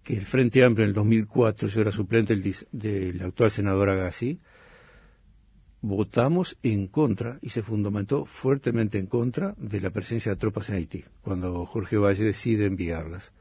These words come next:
En el dos mil cinco, siendo presidente Tabaré Vázquez, hay una vuelta a Carnero y se vuelve a votar. Chifler renuncia y otros en silencio, para no romper públicamente con la disciplina partidaria,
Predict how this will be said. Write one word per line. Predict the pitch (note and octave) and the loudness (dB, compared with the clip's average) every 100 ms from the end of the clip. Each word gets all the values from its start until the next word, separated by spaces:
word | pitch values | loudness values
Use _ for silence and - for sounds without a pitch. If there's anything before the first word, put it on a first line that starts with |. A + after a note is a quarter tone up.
| _ _ | _ _
En | - A#2+ | 6 8
el | A#2+ A#2+ | 8 10
dos | F#3 | 8
mil | E3 F#3 | 8 4
cinco, | - E3 G#2+ A2+ - _ _ _ _ - | 2 0 0 -4 -8 _ _ _ _ -20
siendo | - B2 A2+ G2+ | -4 2 4 4
presidente | G2 - G#2+ G#2 | 2 0 0 0
Tabaré | G#2 G#2 A2 | 2 2 2
Vázquez, | G#2+ G2 - D3 - _ - - - - _ _ | 2 -2 -6 -8 -8 _ -20 -20 -20 -20 _ _
hay | A#2 A#2 | 2 4
una | A2+ F#2+ | 4 4
vuelta | G2 F#2+ | 2 2
a | G2+ | 0
Carnero | A#2+ A2 G2+ A2 - _ | -2 0 0 -2 -4 _
y | G#2+ | -6
se | G2+ | -4
vuelve | G2 G2 F2+ | -2 0 0
a | |
votar. | F2 E2 D2+ - _ _ _ | -2 -6 -10 -14 _ _ _
Chifler | - A2+ - G#2+ G2+ | -2 -2 2 4 6
renuncia | A2+ C#3+ F#3 - F3 F3+ - - _ _ _ - - | 6 4 4 4 0 -2 -10 -20 _ _ _ -12 6
y | C3 | 8
otros | D3 A#2+ A#2 | 8 6 0
en | D#3+ D#3 | 2 0
silencio, | C3 B2 D3 C#3 C3+ C#3 - _ _ _ _ - _ - - - _ _ _ - | 0 2 2 2 -2 -4 -8 _ _ _ _ -20 _ -20 -20 -20 _ _ _ 2
para | G#2 | 4
no | G2+ A2+ G#2 G2+ F#2 | 6 8 8 6 4
romper | F2+ F#2+ G#2 G#2 | 0 0 2 2
públicamente | G2 G2+ G2+ F#2+ G#2+ G#2 | 4 0 0 0 0 0
con | G2 | -2
la | G2 | -4
disciplina | F#2+ G2+ G#2+ G#2+ | -6 -4 -2 0
partidaria, | A#2+ G#2+ A2 A2 A2+ C#3 | 0 0 0 0 -2 -6